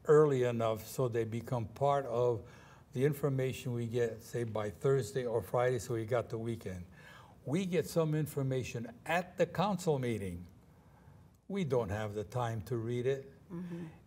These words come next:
Speaker 1: If you're gonna be that late, we welcome you to the podium. We want input. We don't wanna deny you the chance, but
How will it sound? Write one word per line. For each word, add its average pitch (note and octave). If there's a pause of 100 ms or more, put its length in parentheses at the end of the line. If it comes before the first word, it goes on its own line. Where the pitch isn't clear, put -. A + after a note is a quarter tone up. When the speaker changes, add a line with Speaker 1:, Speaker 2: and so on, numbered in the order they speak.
Speaker 1:
If -
you're E3+
gonna G3
be F3
that E3
late, D#3
we C#3+
welcome E3+
you D#3+
to D3
the B2+
podium. A#2 (1300)
We C3
want D#3
input. E3+ (160)
We B2
don't F3
wanna F#3
deny D3+
you D3
the C3
chance, C#3 (800)
but C3+